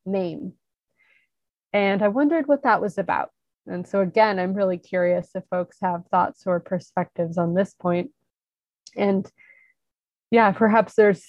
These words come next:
folks here who identify as a lawyer or a, you know, eco-sattva or a, you know, um, earth warrior, right? Like, these are some of the, the frames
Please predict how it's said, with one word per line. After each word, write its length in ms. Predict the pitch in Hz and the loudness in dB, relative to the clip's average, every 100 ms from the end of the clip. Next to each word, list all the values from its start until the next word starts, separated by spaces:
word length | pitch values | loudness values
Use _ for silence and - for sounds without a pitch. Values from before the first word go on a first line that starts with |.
| - | 4
folks 280 | 214 196 - | 4 4 0
here 280 | 208 202 | 2 2
who 160 | 196 202 | 4 6
identify 760 | 202 196 196 196 - 196 196 196 | 4 6 2 2 -4 -4 -2 -2
as 160 | 190 - | -4 -4
a 120 | 196 | -2
lawyer 640 | 196 233 240 214 185 180 | 0 2 2 2 0 -2
or 280 | 185 196 185 | 0 2 2
a, 300 | 190 185 185 - _ _ _ | 2 0 -4 -8 _ _ _
you 120 | 208 190 | -10 -8
know, 220 | 185 - - | -8 -8 -8
eco-sattva 1120 | 220 233 214 - 226 220 - 190 180 175 - | -4 -2 -2 2 4 4 4 0 0 0 -2
or 280 | 180 180 185 | -2 0 2
a, 320 | 180 185 170 _ - | 2 0 -6 _ -16
you 80 | 202 | -12
know, 320 | 180 - 190 - | -12 -12 -14 -14
um, 260 | 180 175 - | -12 -10 -4
earth 360 | 226 240 233 - - | 0 0 -2 -12 -8
warrior, 600 | 196 202 220 214 170 156 165 | 0 4 6 6 4 0 0
right? 200 | 185 175 | 0 0
Like, 140 | 202 | -2
these 180 | 226 196 | -2 -2
are 100 | 226 | -2
some 220 | - 214 | 0 -2
of 100 | 196 | 0
the, 260 | 190 185 - - | 2 2 0 -8
the 140 | 175 - | -12 -8
frames 280 | 175 175 | -10 -10